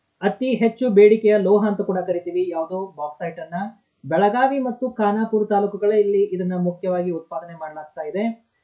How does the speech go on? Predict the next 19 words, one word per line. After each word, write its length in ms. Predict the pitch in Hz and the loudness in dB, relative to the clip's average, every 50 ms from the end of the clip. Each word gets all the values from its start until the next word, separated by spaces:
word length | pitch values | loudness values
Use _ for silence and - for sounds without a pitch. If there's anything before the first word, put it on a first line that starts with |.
| _ _ _ _ _ - 131 | _ _ _ _ _ -12 -4
ಬೆಳಗಾವಿಯ 640 | 139 160 185 220 226 262 269 269 247 214 214 220 240 240 - - - | -2 0 2 2 4 6 6 6 4 4 4 4 2 2 -2 -4 -2
ಇಂಡಿಯನ್ 580 | 196 214 226 233 233 226 247 254 254 247 214 175 - - | 2 4 4 4 4 2 2 2 2 2 2 0 -2 -4
ಅಲ್ಯೂಮಿನಿಯಂ 560 | - 208 220 233 233 226 226 220 226 226 226 | -2 0 2 4 4 4 4 4 4 4 2
ಕಂಪನಿ 400 | 220 214 208 202 175 - 208 208 | 2 0 -2 -2 -2 -2 -2 -2
ಏನಿದೆಲ್ಲ, 460 | 185 175 - 190 185 175 165 175 202 233 226 | -2 -4 -6 -10 -8 -4 -2 0 0 0 -2
ಆ 100 | 196 180 | -4 -6
ಕಂಪನಿಯ 560 | 175 - 185 180 180 202 208 208 196 185 180 185 190 - | -8 -8 -10 -8 -6 -6 -6 -6 -6 -6 -8 -8 -8 -4
ಕೈಗಾರಿಕೆಯಲ್ಲಿ 960 | 190 175 175 180 185 180 175 170 - 220 226 220 185 190 202 208 - _ _ _ _ - | -4 -2 -2 -2 -2 -4 -4 -4 -2 -2 -2 -2 -2 -4 -6 -8 -12 _ _ _ _ -6
ಇದನ್ನ 200 | 220 214 214 202 196 220 - 214 | -2 0 2 2 0 0 -2 0
ಬಳಸ್ತಾರೆ 520 | 196 214 208 - - - 151 - - - 151 | 0 2 2 2 0 -4 -8 -8 -8 -8 -6
ಬಾಕ್ಸೈಟ್ 380 | 170 170 170 - 143 131 - | -6 -6 -4 -6 -10 -10 -10
ಅನ್ನ. 100 | 120 120 117 - _ _ _ _ _ _ _ _ _ _ _ _ _ _ _ _ _ _ _ _ _ _ _ _ _ _ - | -12 -14 -14 -16 _ _ _ _ _ _ _ _ _ _ _ _ _ _ _ _ _ _ _ _ _ _ _ _ _ _ 0
ಇನ್ನ 100 | 226 247 | 2 4
ಇದನ್ನ 300 | 233 233 269 269 254 233 226 233 233 190 170 | 6 6 6 6 6 4 4 4 2 0 2
ಜರ್ಮನಿಯ 540 | - 202 208 220 233 247 247 247 240 240 240 | 4 6 6 6 6 4 2 0 0 2 2
ಲೋಹ 300 | 233 226 220 208 208 214 | 4 6 6 6 6 4
ಅಂತ 120 | 214 - | 2 0
ಕೂಡ 160 | 208 - 208 196 | 0 -2 -2 -2
ಕರೀತಾರೆ, 420 | - 185 170 - - - - - | -2 -2 -4 -4 -6 -10 -12 -14